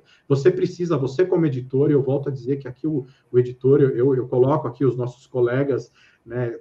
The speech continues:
Todo mundo é importante, mas o editor em si, ele tem o poder real, né? Por isso que a gente fica fechado ali na, na, na salinha, a gente tem o poder real de decidir efetivamente qual é o,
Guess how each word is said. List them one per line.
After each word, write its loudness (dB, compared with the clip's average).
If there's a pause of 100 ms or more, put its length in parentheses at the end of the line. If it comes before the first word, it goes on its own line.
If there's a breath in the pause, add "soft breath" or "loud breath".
Todo 6
mundo 2
é 2
importante, -6
mas -4
o -2
editor -2
em -2
si, -6
ele -2
tem -4
o -4
poder -2
real, -2 (520)
né? -4
Por -8
isso -8
que -10
a -4
gente -10
fica -14
fechado -10
ali -4
na, -10
na, -20 (380)
na -8
salinha, 0
a 2
gente -2
tem -2
o -8
poder -2
real 2
de -2
decidir 0
efetivamente -2
qual -4
é 2
o, -4